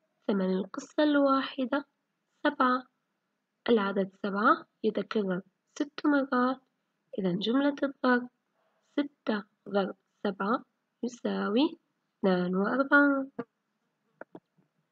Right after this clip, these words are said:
يرغب مهند وسبع من أص-، من زملائه في زيارة صديقهم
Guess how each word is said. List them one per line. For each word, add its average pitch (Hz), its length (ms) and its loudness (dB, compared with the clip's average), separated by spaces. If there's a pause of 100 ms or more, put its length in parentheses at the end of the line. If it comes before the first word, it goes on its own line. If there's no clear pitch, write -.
(400)
يرغب 196 460 4
مهند 269 600 0 (420)
وسبع 247 440 0
من 202 220 0
أص-، - 220 -6 (200)
من 269 200 4
زملائه 262 800 0 (520)
في 339 220 6
زيارة 247 600 2 (440)
صديقهم 240 840 0